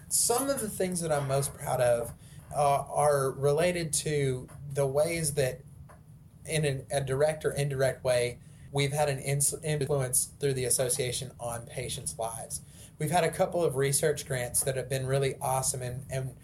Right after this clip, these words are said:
whenever you're working on a research grant as an association, when you don't provide direct patient care,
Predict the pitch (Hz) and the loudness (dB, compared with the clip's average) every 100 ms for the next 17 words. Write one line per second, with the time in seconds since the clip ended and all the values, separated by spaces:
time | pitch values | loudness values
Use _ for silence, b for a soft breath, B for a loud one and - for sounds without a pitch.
0 | B B - - 165 156 147 170 196 185 | B B -8 0 2 4 4 4 2 2
1 | 160 147 143 139 151 143 135 127 127 135 | 2 4 4 4 2 2 0 0 0 2
2 | 135 135 131 160 147 - 135 131 127 123 | 2 2 2 2 2 2 0 0 -4 -8
3 | 120 131 151 147 151 143 131 127 127 127 | -4 0 0 0 0 2 2 0 -2 -4
4 | - 135 120 131 - 127 123 113 | -4 -4 -4 -8 -8 -6 -4 -6